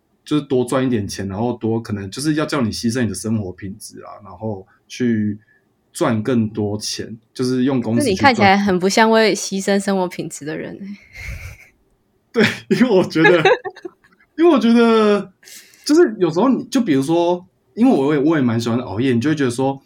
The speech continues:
Speaker 1: 比如说你今天下班九点、十点了，然后你再回到家，再洗个澡，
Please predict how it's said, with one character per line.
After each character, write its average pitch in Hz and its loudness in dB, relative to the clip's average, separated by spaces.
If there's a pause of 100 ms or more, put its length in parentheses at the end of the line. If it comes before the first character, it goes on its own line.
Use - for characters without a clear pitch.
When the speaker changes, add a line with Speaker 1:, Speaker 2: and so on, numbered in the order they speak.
(300)
Speaker 1:
比 117 0
如 123 0
说 147 0
你 123 0
今 123 -2
天 123 2
下 123 -4
班 110 -2
九 113 -4
点、 110 -2
十 - -10
点 104 -6
了， 104 -14
然 135 -20
后 156 -4
你 160 -2
再 156 -2
回 151 -4
到 131 0
家， 107 -10
再 170 -6
洗 - -6
个 104 -10
澡， - -16